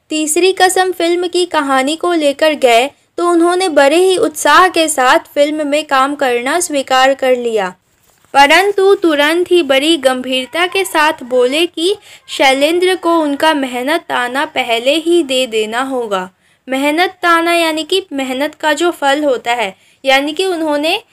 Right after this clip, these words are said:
कहा होगा कि उनके जो पैसे हैं, वो उन्हें पहले ही दे देना होगा। शैलेंद्र को ऐसी उम्मीद बिल्कुल भी नहीं थी, क्योंकि राज कपूर उनके बहुत पुराने दोस्त थे, मित्र थे,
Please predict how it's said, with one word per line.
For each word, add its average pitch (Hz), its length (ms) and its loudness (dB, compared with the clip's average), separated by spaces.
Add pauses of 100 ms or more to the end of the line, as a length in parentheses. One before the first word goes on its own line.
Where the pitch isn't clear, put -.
(180)
कहा 277 240 0
होगा 302 400 2
कि 370 200 -6
उनके 302 320 -4
जो 339 140 0
पैसे 247 420 -2
हैं, 339 240 0
वो 277 260 -2
उन्हें 262 400 -4
पहले 247 460 -2
ही 320 220 -2
दे 240 200 -6
देना 220 320 -4
होगा। 208 420 -10 (380)
शैलेंद्र 349 680 4
को 415 180 2
ऐसी 320 400 2
उम्मीद 311 380 0
बिल्कुल 269 500 0
भी 381 180 2
नहीं 302 340 0
थी, 285 220 -4
क्योंकि 285 400 -6
राज 277 320 2
कपूर 330 320 -4
उनके 311 260 -2
बहुत 262 440 2
पुराने 302 440 0
दोस्त 277 460 0 (140)
थे, 254 160 0
मित्र 320 440 -4 (100)
थे, 262 160 4